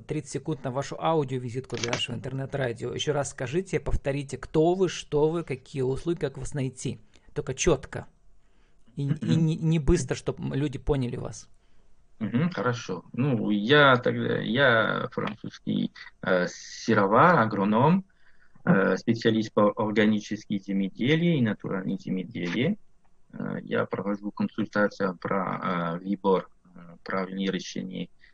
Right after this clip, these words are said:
Speaker 2: э, создать ферму и, и выпустить, эм, сырный продукт. Ну, сырный, сырная продукция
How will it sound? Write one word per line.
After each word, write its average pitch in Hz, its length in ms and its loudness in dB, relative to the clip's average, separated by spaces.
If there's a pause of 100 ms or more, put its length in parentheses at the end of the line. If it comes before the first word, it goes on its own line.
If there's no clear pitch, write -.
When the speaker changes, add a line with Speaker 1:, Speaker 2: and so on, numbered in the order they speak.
(200)
Speaker 2:
э, 90 220 -4
создать 101 800 0
ферму 110 480 0 (100)
и, 92 840 0 (200)
и - 220 -6
выпустить, 110 580 0 (220)
эм, 82 840 -4 (400)
сырный 107 320 6
продукт. - 400 -8 (540)
Ну, 139 220 4
сырный, 107 500 4
сырная 117 480 8
продукция 107 720 0